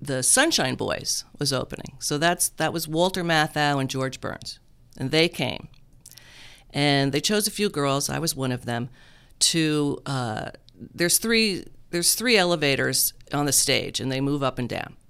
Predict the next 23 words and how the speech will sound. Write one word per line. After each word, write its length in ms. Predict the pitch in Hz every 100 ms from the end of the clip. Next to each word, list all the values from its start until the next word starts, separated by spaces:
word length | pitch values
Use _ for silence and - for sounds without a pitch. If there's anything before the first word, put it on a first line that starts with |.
| _ - - - - - - -
And 120 | 151 143
we 140 | 151
all, 220 | 160 160
they, 220 | - 147
they 200 | 139 -
brought 320 | 139 165 185 185
one 240 | 160 185
elevator 380 | 175 170 156 151
down 320 | 143 135 135
to 80 | 135
basement, 460 | 135 127 - 127 117
and 80 |
we 340 | 123 127 123 -
loaded 340 | 135 147 165 165
on 240 | 139 131
there 460 | 131 131 127 123 123 -
with, 500 | 127 139 147 - -
uh, 440 | 135 131 127 117 - - _ _ - -
George 300 | 151 151 147
Burns 260 | 143 135 139
and 100 | 131
Walter 220 | 123 156
Matthau. 340 | 214 262 -